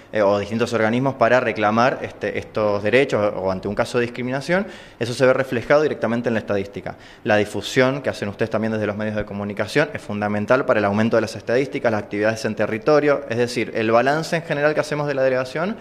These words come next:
es positivo. Este, dentro de este análisis,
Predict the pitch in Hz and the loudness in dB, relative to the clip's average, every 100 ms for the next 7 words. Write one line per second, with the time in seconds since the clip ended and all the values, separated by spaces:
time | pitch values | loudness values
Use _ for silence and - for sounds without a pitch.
0 | - - - - 117 127 - 113 110 95 | -14 -20 -18 -8 -2 -2 -2 -4 -2 -2
1 | 87 87 - - - - - 101 - 104 | -4 -8 -20 -20 -20 -16 -8 -8 -2 -2
2 | 101 123 160 175 165 156 160 160 175 180 | 4 4 4 4 4 4 2 4 2 0
3 | 175 - 185 226 | -4 -6 -8 -8